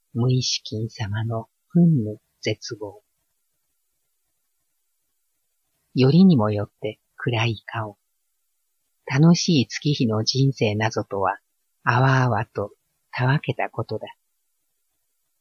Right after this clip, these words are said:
辛抱強く、よくも飽きずに、Mボタンを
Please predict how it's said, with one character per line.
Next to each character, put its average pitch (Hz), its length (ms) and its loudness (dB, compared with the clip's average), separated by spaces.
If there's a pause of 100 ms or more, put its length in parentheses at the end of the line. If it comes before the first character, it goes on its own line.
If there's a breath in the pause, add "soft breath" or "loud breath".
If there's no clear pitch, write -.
(680)
辛 135 360 0
抱 131 220 2
強 113 300 -2
く、 104 220 -16 (580)
よ 160 160 4
く - 120 0
も 107 180 4
飽 127 120 2
き 123 160 -4
ず 107 140 -10
に、 107 200 -12 (520)
M 131 260 2
ボ 139 160 0
タ 110 220 -2
ン 104 120 -6
を 110 140 -8